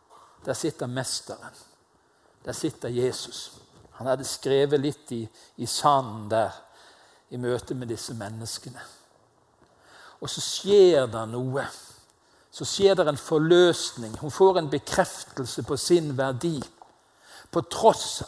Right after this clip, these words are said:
av sin fortid, på tross av sin synd, så er det en som elsker henne, og som ser henne kanskje for første gang, og som ikke fordømmer.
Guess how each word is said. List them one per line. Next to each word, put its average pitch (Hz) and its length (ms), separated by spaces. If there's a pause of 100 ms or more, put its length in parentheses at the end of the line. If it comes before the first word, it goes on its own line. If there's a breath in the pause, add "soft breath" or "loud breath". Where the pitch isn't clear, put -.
av 151 160
sin 151 180
fortid, - 600
på 156 160
tross - 400
av - 180
sin 147 220
synd, 151 300 (300 loud breath)
så - 140
er 170 120
det 190 100
en 180 80
som 160 160 (100)
elsker 165 600
henne, 143 260
og 156 60
som 151 180
ser 175 640
henne 123 240
kanskje 156 340
for 160 160
første - 400
gang, 127 220 (1120 soft breath)
og 120 100
som 127 160
ikke - 180
fordømmer. 131 800